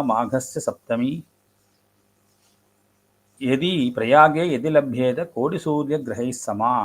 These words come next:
என்றும், "சூரிய கிரகண துல்யாஹி சுக்லா மாகஸ்ய சப்தமி அருணோதய வேலாயாம் தஸ்யாம் ஸ்நானம் மகாபலம்" என்றும்,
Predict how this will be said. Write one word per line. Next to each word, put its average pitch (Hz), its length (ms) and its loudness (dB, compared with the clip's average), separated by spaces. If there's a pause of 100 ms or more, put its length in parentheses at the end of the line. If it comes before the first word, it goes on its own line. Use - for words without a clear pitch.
(140)
என்றும், 113 360 -6 (840)
"சூரிய 147 360 0
கிரகண 143 440 2
துல்யாஹி 135 640 0
சுக்லா - 380 -2 (100)
மாகஸ்ய 123 520 -2
சப்தமி 127 480 -2 (180)
அருணோதய 143 600 -2
வேலாயாம் 120 680 -2
தஸ்யாம் 135 460 -4
ஸ்நானம் 120 440 -4
மகாபலம்" 113 680 -4
என்றும், 104 320 -10